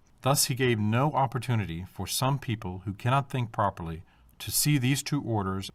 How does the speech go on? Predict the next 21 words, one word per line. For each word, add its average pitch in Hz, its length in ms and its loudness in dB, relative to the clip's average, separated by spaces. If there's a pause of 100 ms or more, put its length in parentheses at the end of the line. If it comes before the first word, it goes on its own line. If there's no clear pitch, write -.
as 107 320 -4
obediences 101 800 -2 (120)
different 110 360 -2
from 95 180 -4
each 92 160 -4
other. 113 280 0 (420)
Again, 110 460 0 (320)
stating 131 460 2
dissatisfaction 127 920 2
with 98 140 -4
those 117 360 0
who 104 80 -4
look 120 280 -2
on 107 140 4
these 95 220 -4
two 123 260 -4
obediences 107 840 -2 (360)
as 98 160 -6
two - 180 -2
different 110 320 -2
things, 107 520 0